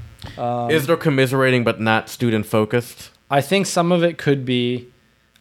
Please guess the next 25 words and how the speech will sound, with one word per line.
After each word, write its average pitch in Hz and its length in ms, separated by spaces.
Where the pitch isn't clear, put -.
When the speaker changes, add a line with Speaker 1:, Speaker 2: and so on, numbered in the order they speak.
Speaker 1:
I 143 120
think 214 240
the 190 100
commiserating 143 720
that 127 100
goes 117 240
on 110 280
between 110 340
teachers 113 400
a 107 40
lot 104 240
of 110 100
times 101 360
is, 101 360
"Oh, 160 140
who, 165 160
who 180 120
do 196 60
you 196 100
have 165 180
next 151 320
year 120 120
in 107 100
this 110 120
class?" 104 540